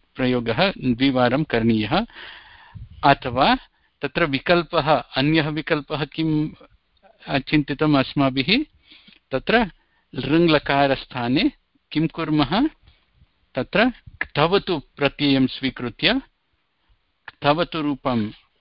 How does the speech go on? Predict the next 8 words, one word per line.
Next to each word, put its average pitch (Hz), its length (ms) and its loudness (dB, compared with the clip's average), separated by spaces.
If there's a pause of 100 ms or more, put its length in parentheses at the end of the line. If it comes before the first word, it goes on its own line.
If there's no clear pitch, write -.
(140)
अपि, 135 640 -2
अ, - 600 -14 (1700)
कृत्वा, 139 340 2
तत्र 143 520 2
क्रियापदद्वयमस्ति, 139 1400 -2 (800)
द्वयोः 143 540 2
अपि 160 220 -4
क्रियापदयोः 139 1080 0